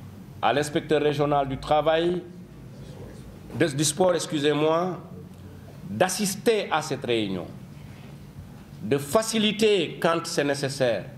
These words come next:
et de m'appeler autour de vingt heures pour dire que les deux entités se sont retrouvées et ont décidé de continuer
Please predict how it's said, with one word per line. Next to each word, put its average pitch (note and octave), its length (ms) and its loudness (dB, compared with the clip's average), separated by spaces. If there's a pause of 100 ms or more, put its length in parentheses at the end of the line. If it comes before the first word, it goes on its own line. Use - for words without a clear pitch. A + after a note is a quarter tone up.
(680)
et C3 80 4
de C#3 100 4
m'appeler C#3 560 2
autour B2+ 360 0
de B2 100 4
vingt D#3+ 400 2
heures C#3+ 240 2 (500)
pour B2+ 160 2
dire B2 300 0
que - 80 2
les A#2 220 2
deux F#3 380 4
entités B2+ 680 0 (460)
se - 160 0
sont G3+ 280 4
retrouvées C3 680 2 (460)
et C3+ 420 2
ont A#2+ 120 2
décidé A#2 600 0
de G#2+ 120 0
continuer C3+ 840 2